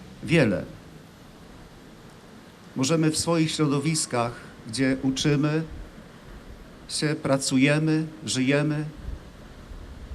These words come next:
tworzyć miłość, szacunek do każdego człowieka.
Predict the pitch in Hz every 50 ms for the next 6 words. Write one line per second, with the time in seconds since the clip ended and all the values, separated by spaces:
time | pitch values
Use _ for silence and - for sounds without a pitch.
0 | - - - - - 147 139 135 135 131 - - - - - - - - - -
1 | - - - - - 120 139 139 127 139 147 156 156 - - - - - - -
2 | - - - - - - - - - - - - - - - 127 120 - - 139
3 | 131 131 135 139 139 - - - - - - - - - - - - - - -
4 | - - - - 113 135 131 135 131 127 127 135 131 131 131 131 - 123 123 123
5 | 135 135 120 - - 95 98 95